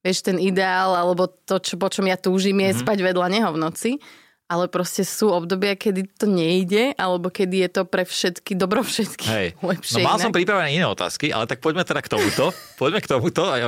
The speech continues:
Speaker 2: preto milujem tieto veci, že tá, tá téma sa môže ísť, môže ísť hoci kde. Takže spávali ste oddelene.
Speaker 1: Mm?
Speaker 2: Na margo toho, aby deťa-, deťom
Speaker 1: Mhm,
Speaker 2: bolo v
Speaker 1: mhm.
Speaker 2: pohode, čo sa dá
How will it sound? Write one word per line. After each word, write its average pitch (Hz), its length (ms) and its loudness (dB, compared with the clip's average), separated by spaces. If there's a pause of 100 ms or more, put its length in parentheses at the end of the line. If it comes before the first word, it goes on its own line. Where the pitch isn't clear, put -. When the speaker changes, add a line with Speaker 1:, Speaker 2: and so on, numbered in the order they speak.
Speaker 2:
preto 123 320 -2
milujem 113 480 0
tieto 104 240 -2
veci, 92 160 -4
že 92 80 -6
tá, 92 160 -6
tá - 200 -4 (360)
téma 95 240 -4
sa 98 160 -4
môže 95 180 -2
ísť, 95 300 -4 (320)
môže 107 180 -4
ísť 98 140 -2
hoci 98 220 -4
kde. 98 200 -2 (460)
Takže 113 260 -2
spávali 170 640 0
ste 113 400 -2 (180)
oddelene. 98 640 -2 (240)
Speaker 1:
Mm? 285 240 -2 (220)
Speaker 2:
Na 113 100 -4
margo 120 240 -2
toho, 101 160 -2
aby 98 160 -4 (160)
deťa-, 98 480 -4
deťom 226 240 0
Speaker 1:
Mhm, - 20 -
Speaker 2:
bolo - 140 -2
v 220 40 -2
Speaker 1:
mhm. 233 60 -4
Speaker 2:
pohode, 123 180 2
čo - 120 -8
sa 104 80 -6
dá 95 120 -2